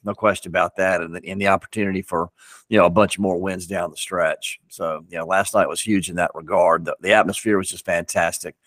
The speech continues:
Love a place with energy where people care. You know, I mean, there are places you go in this league and it's like, you're just looking around like, "Do they even know there's a game? Do people in this town know it,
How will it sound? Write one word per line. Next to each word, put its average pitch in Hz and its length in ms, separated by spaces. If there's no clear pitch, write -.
Love 120 300
a 117 80
place 113 400
with 95 180
energy 107 460
where 90 140
people 120 440
care. 101 600
You 95 100
know, 117 300
I 110 80
mean, 104 160
there 113 100
are - 40
places 110 380
you 101 80
go 113 200
in 110 40
this 110 220
league 110 320
and 107 80
it's 107 180
like, 90 240
you're 120 120
just 98 120
looking 104 280
around 92 340
like, 85 180
"Do 104 60
they 135 100
even 120 220
know 110 160
there's 117 220
a - 40
game? 101 520
Do 82 60
people 139 300
in 139 60
this 127 140
town 110 280
know 107 200
it, 101 100